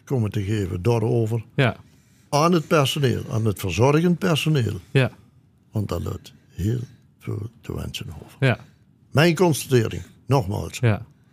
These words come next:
Speaker 2: Nee, heel goed. Maar mensen die zitten luisteren en denken van, ja, dat, dat is misschien... Ik heb het een tijdje gedaan bij, eh, bij een, eh, scholengemeenschap, bij de, de Leigraaf. Ging ik één keer per jaar naartoe om te vertellen hoe het is.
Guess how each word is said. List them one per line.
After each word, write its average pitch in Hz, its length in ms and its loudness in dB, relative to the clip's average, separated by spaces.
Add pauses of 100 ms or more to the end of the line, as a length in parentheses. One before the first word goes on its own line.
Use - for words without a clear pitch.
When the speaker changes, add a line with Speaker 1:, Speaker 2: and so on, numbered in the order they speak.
Speaker 2:
Nee, 117 140 0
heel 101 140 2
goed. 127 180 2
Maar 117 120 6
mensen 120 280 6
die 120 100 6
zitten 110 260 6
luisteren 110 500 4
en 104 200 4
denken 104 380 4
van, 104 240 2
ja, 107 220 0
dat, 98 200 -2
dat 101 100 -2
is 117 160 -2
misschien... 113 340 0
Ik 113 100 -2
heb 165 120 0
het 123 100 4
een 113 60 2
tijdje 98 300 0
gedaan 92 360 0
bij, 90 540 0
eh, 85 80 -4
bij 87 220 -4
een, 87 140 -4
eh, 87 80 -4
scholengemeenschap, 131 760 0
bij 131 100 -2
de, 95 220 0
de 95 120 0
Leigraaf. 120 600 2
Ging 117 240 0
ik 117 60 0
één 104 100 2
keer 113 120 -2
per 104 120 -2
jaar 98 200 0
naartoe 110 360 0
om 107 140 0
te 98 100 -4
vertellen 92 420 0
hoe 95 120 0
het 95 140 0
is. 95 220 0